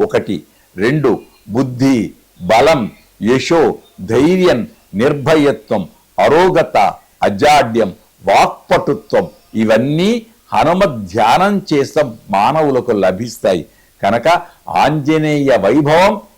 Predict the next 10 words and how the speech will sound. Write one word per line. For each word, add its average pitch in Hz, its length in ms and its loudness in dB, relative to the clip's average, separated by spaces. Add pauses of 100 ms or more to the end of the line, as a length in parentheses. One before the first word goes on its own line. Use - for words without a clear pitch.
(260)
ఎంత 120 300 -2
చెప్పినా 185 1120 0 (180)
తక్కువే. 139 640 0 (240)
అందుకే 139 380 0
హనుమత్ 170 580 0
రామాయణం 143 720 2
అని 117 200 -2
కూడా 143 320 2
ఉంది 131 280 -2
ఒకటి. 113 420 -4